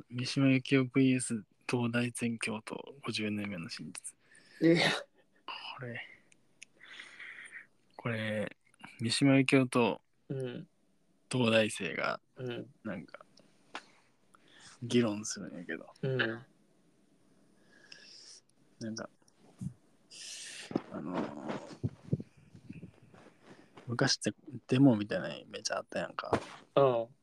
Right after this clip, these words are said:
Speaker 1: なんかその熱量ってすごいなと思って。
Speaker 2: うん。
Speaker 1: 今、今ねえやん、全然そんな。
Speaker 2: うん、ないね。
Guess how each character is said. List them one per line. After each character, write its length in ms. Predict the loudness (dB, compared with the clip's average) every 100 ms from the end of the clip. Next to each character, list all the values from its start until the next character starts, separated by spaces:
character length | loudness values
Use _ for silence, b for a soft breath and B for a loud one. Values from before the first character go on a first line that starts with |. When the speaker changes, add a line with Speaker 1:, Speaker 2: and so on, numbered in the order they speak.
| _ _ _ _ _ _ _ _ _ _ -20 -20 _ _ -20 -20 _ _ _ B B B B B B _ -14
Speaker 1:
な 80 | -10
ん 60 |
か 80 | -8
そ 180 | -6 -2
の 600 | 0 2 0 0 0 -2 -8 _ -8
熱 300 | -4 2 4
量 180 | 4
っ 20 | 0 _
て 100 | -10
す 200 | -6 -6
ご 160 | -4 -6
い 40 |
な 80 | -6
と 120 | -12
思 80 | -20
っ 40 | -20
て。 80 | -20 _
Speaker 2:
う 60 | -8 -4 -2 -2 -2 -2 -4 -6 -8
ん。 40 |
Speaker 1:
今、 380 | -4 -2 -2 -4 -4
今 240 | -2 0
ね 160 | 2 2
え 20 |
や 120 | 0
ん、 60 | -4
全 200 | -8 -10
然 120 | -10
そ 160 | -14 -14
ん 100 | -14
な。 160 | -14 -8 -2
Speaker 2:
う 40 |
ん、 400 | 0 0 -2 -2
な 160 | 0 0
い 80 | 4
ね。 280 | 6 6